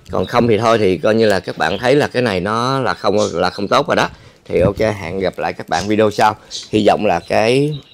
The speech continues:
cái này sẽ làm được, à, tốt hơn cái này.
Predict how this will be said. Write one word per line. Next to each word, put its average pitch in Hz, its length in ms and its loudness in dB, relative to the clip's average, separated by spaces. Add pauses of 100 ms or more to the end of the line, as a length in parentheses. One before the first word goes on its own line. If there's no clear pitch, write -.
(200)
cái 127 120 4
này 101 280 2 (360)
sẽ 95 320 0
làm 92 380 0
được, 95 200 4 (720)
à, 98 500 0 (380)
tốt 151 160 4
hơn 127 120 0
cái 120 100 0
này. 107 180 0